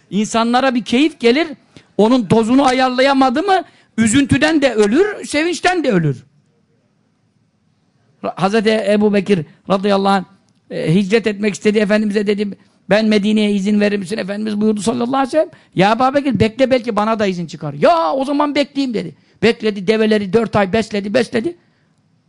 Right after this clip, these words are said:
Öğlen vakti çıktı, Resulullah geldi sallallahu aleyhi ve sellem. Başında örtmüş,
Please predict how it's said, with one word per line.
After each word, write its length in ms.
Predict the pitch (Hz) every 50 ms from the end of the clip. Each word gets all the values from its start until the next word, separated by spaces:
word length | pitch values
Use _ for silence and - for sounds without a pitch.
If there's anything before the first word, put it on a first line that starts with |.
| _ _ -
Öğlen 340 | 220 233 233 233 220 214 214
vakti 260 | 208 185 - - 196
çıktı, 300 | - 320 277 - - 254
Resulullah 440 | 233 220 165 220 220 220 214 208 -
geldi 260 | - 208 202 190 185
sallallahu 220 | - 202 208 190
aleyhi 140 | 190 185 175
ve 40 | 165
sellem. 120 | 160 156
Başında 360 | 185 196 185 - 208 208 196 208
örtmüş, 460 | 196 185 180 - - - - -